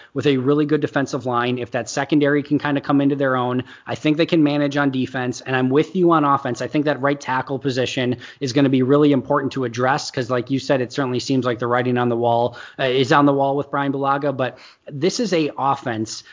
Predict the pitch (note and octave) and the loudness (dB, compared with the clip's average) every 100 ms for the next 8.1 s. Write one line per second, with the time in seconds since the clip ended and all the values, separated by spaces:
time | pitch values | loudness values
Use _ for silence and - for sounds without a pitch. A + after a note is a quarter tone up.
0 | - C#3 C3 C3+ C3 B2+ - C#3+ C3 C3 | -8 -4 -2 -2 -2 -8 -8 -4 -2 -2
1 | C3+ - C3+ B2+ C3 C3+ B2+ - C#3 C#3 | -6 -4 -4 -4 -6 -6 -6 -8 -4 -2
2 | B2 D#3+ E3 D#3+ C#3+ C#3 C#3+ C#3+ D#3+ D3 | 2 0 2 0 0 0 -2 -2 0 0
3 | D3 C#3 C3+ C3 B2 C3+ C3+ B2 B2 B2 | 0 0 2 0 0 -2 -2 -2 0 -2
4 | B2 A#2 A#2 A2+ A#2 A2+ - - C#3+ C#3+ | 0 0 0 0 -4 -6 -14 -6 2 2
5 | C3 C3+ C#3 C3 C3 B2+ - C#3+ C#3+ C#3 | 4 2 2 0 -2 -2 0 0 2 0
6 | - C3+ C3+ B2+ B2 B2 B2 A#2 A#2 A#2 | 0 -2 -2 -4 -2 -2 -2 -2 -2 -2
7 | - - - - B2+ B2 C3+ G#2+ B2+ B2+ | -6 -14 -20 -6 -4 0 0 0 -4 -4